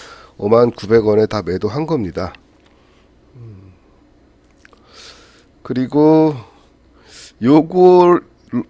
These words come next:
두산 로보틱스 매매하는 바람에 사실은 이 종목을 놓쳤는데, 제가 어제도 드림텍, 어, 만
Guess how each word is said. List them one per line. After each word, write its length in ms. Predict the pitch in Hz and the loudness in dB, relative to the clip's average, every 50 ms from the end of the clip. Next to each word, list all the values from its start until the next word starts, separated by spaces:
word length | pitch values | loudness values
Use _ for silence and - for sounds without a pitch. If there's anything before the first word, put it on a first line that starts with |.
| _ - | _ -14
두산 380 | - 135 127 196 208 208 175 | -10 -4 2 4 6 6 8
로보틱스 640 | 147 139 139 160 156 - - 190 170 - - - 151 | 6 4 4 2 -2 -2 -6 -10 -8 -8 -8 -6 0
매매하는 640 | 110 110 110 120 135 143 147 156 170 170 165 156 131 | 2 4 4 6 4 4 4 4 2 2 0 0 0
바람에 600 | 117 101 98 104 110 107 107 107 104 104 104 101 95 | 0 0 2 4 4 2 2 2 0 0 0 -2 -4
사실은 600 | - 123 123 - - - 135 110 117 110 101 95 | -6 -8 -8 -8 -8 -8 -6 -4 -4 -4 -2 -2
이 140 | 98 110 | -4 -6
종목을 540 | 107 143 147 139 131 123 117 110 104 104 98 | -4 -2 -2 0 0 0 -2 -2 -2 -4 -4
놓쳤는데, 680 | 85 80 80 - - 104 92 87 85 80 - 104 110 | -6 -8 -8 -10 -10 -10 -10 -10 -10 -8 -8 -8 -8
제가 200 | 101 123 110 113 | -6 -6 -4 -2
어제도 520 | 104 90 95 107 107 147 151 147 127 147 139 | 0 0 0 0 0 0 0 0 0 -4 -6
드림텍, 1040 | 127 - 117 117 123 131 131 123 - 131 110 104 110 120 123 113 95 82 69 - _ _ _ _ _ _ _ _ _ _ _ - _ _ _ _ _ _ _ _ _ _ _ _ _ _ - | -6 -6 -8 -6 -4 -4 -6 -6 -4 -2 0 0 2 0 2 0 0 -2 -2 -6 _ _ _ _ _ _ _ _ _ _ _ -20 _ _ _ _ _ _ _ _ _ _ _ _ _ _ -16
어, 180 | 90 90 87 | -14 -12 -10
만 400 | 82 87 95 110 123 139 139 131 | -6 -2 -2 0 0 0 0 -2